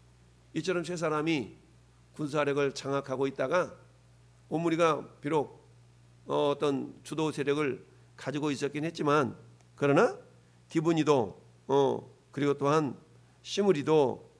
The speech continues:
세력이 만만치가 않았던 겁니다.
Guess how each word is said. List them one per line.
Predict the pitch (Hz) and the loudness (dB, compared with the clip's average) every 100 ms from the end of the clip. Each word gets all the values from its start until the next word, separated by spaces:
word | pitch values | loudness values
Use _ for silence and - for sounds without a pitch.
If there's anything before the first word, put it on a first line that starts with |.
| _ _ _ _ _ _ _ _ _ _ _ _ - | _ _ _ _ _ _ _ _ _ _ _ _ -10
세력이 | - 185 160 147 127 110 - | 0 2 2 2 0 -4 -4
만만치가 | 123 139 135 - 139 135 | -2 0 0 -2 -2 -2
않았던 | 131 135 139 | -2 -2 -2
겁니다. | 127 120 113 | -2 -4 -8